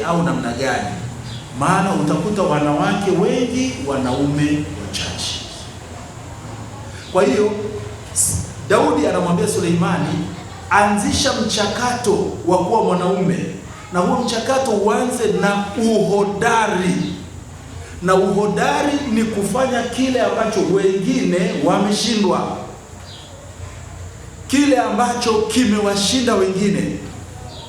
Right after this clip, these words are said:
Unajua, ame-, ameunganisha hayo maneno. Kama una Biblia, utakubaliana na mimi, pale pameandikwa, "Basi uwe hodari, koma,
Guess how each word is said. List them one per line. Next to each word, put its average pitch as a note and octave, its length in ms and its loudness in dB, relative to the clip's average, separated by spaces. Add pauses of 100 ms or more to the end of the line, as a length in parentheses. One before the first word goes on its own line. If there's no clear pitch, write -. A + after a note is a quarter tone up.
(500)
Unajua, A3+ 500 2 (1160)
ame-, G#3+ 300 4 (240)
ameunganisha A3 840 2
hayo B3 220 2
maneno. G3+ 480 0
Kama C4+ 180 2
una G#3 380 2
Biblia, G3+ 460 2 (240)
utakubaliana G3+ 420 2
na G3+ 80 2
mimi, - 200 2
pale - 200 2
pameandikwa, F3+ 760 0 (340)
"Basi B3+ 400 2 (160)
uwe C#4+ 280 6
hodari, G3 720 0 (240)
koma, D3 500 4